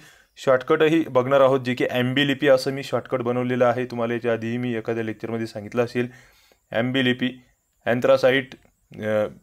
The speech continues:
ब्यूट-, ब्युटिमिनस, लिग्नाइट आणि पीठ असे ॲम्बिलिटी कोळशाच्या प्रकारासंदर्भातलं शॉर्टकट जर तुम्ही लक्षात ठेवलं मित्रांनो, तर मला वाटतं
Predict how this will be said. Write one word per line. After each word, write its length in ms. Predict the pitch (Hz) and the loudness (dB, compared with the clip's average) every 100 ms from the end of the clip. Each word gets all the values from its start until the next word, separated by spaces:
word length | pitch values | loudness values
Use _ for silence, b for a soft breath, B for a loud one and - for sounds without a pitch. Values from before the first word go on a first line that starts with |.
| _ _ | _ _
ब्यूट-, 1300 | 110 110 135 131 139 _ _ _ _ _ _ - - 117 | -10 -2 0 0 -4 _ _ _ _ _ _ -20 -16 -14
ब्युटिमिनस, 1200 | 104 117 123 131 127 156 160 135 123 135 143 - _ _ _ - | -6 -2 -2 -2 -6 -8 -8 -8 -2 2 0 -2 _ _ _ -6
लिग्नाइट 460 | 110 120 135 147 | -4 2 4 4
आणि 180 | 131 139 | 2 0
पीठ 320 | 175 135 113 - b b - | -4 -4 -6 -6 b b -8
असे 180 | - 151 | 0 2
ॲम्बिलिटी 520 | 139 139 147 147 160 | 2 0 -4 -4 -4
कोळशाच्या 460 | 139 135 143 135 | -2 -4 -4 -4
प्रकारासंदर्भातलं 840 | 131 123 120 127 123 123 117 117 139 B B B - | -4 -2 -2 -2 -2 -2 -2 -2 -2 B B B -2
शॉर्टकट 320 | 120 - 123 | 0 2 0
जर 200 | 113 120 | 0 -2
तुम्ही 240 | 120 117 110 | -2 -4 -4
लक्षात 220 | - 117 | -4 -10
ठेवलं 240 | 110 107 | -8 -8
मित्रांनो, 360 | 104 - 110 151 | -8 -6 -8 -8
तर 60 | 135 | -6
मला 240 | 123 110 | 0 6
वाटतं 360 | 131 113 - | 6 6 0